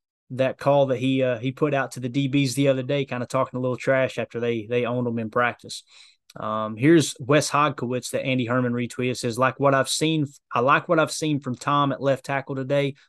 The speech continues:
Looks stout, balanced against Green Bay's ones." So this guy is, this rookie left tackle, Zach Tom, is, uh, is holding up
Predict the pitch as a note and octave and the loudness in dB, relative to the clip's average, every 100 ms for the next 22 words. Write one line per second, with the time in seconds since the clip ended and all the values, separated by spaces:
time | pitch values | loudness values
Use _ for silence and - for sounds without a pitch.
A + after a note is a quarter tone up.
0 | - A#2 D#3 - - D3 C#3+ C3+ - _ | -6 0 2 0 -4 0 0 -2 -4 _
1 | _ - A2+ C3 C#3 C3+ - A#2+ C3 A#2 | _ -10 -2 0 0 -2 -4 -4 -4 -4
2 | C3 C3 C3 B2 B2+ A2+ G#2+ B2 A2+ G2+ | -4 0 2 2 0 -2 -4 -2 -4 -6
3 | - - A2+ B2 D#3 A3 A3 E3 C#3+ - | -8 -4 -2 0 0 2 2 2 -2 -12
4 | - - D3+ E3 F3+ A3 G3 G3+ G3 F3+ | -14 -6 -2 2 2 4 4 4 4 0
5 | E3+ B2+ - C3+ - D3 C#3+ A#2+ G#2+ _ | 0 0 2 0 0 -2 -2 -2 -6 _
6 | - - - _ B2 A#2+ G#2+ A2+ A2 G#2+ | -20 -20 -20 _ -4 -4 -2 -2 -2 -4
7 | G#2+ - C#3+ C#3+ C3 C3 - | -4 4 6 6 4 4 0